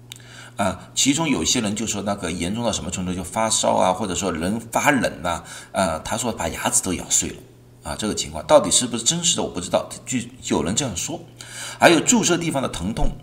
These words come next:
啊，红肿，有些人说肿得很厉害，就有一些像个，一个鸡蛋一样的这么这么肿。这，这个当然和我们过去所注射的其他疫苗，包括是流感疫苗来看的话，是严重了很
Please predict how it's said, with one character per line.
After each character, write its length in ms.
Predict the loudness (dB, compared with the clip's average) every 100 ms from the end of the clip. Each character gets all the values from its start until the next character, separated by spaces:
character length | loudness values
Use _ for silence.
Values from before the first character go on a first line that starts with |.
| -6
啊， 120 | -4
红 280 | -2 0 2
肿， 160 | 2 0 -2
有 120 | -2
些 140 | 0
人 140 | -2 -2
说 120 | -2
肿 240 | -4 -4
得 80 | -4
很 220 | -6 -4
厉 140 | -2 -2
害， 160 | -4 -12 -18 -4
就 100 | 0
有 140 | 2
一 80 | 0
些 100 | -2
像 160 | -2 -2
个， 120 | -4 -8
一 80 | -6
个 100 | -6
鸡 220 | 4 4
蛋 200 | 6 0
一 60 | 0
样 100 | -4
的 80 | -4
这 80 | -6
么 80 |
这 120 | -4 -2
么 60 |
肿。 180 | -2 -6 -10 -12 -12 -12
这， 280 | 4 6 6
这 180 | 4 0
个 80 | 2
当 180 | 4 4
然 120 | 2
和 320 | 0 0 2
我 180 | 2 -2
们 140 | -6
过 220 | -4 0 0
去 160 | 0
所 180 | -4 -6 -6
注 240 | -4 0
射 180 | 0 0
的 140 | -2
其 180 | 0 0
他 200 | 2 0
疫 160 | 0 -2
苗， 200 | -2 -2
包 200 | 2 0
括 200 | 0 -6
是 140 | -4
流 180 | -4 -4
感 240 | -2 -4
疫 60 | -6
苗 180 | -2 -2
来 140 | -2
看 180 | -4 -6
的 80 | -6
话， 80 | -6
是 160 | -6
严 160 | -8 -6
重 140 | -6
了 60 |
很 120 | -8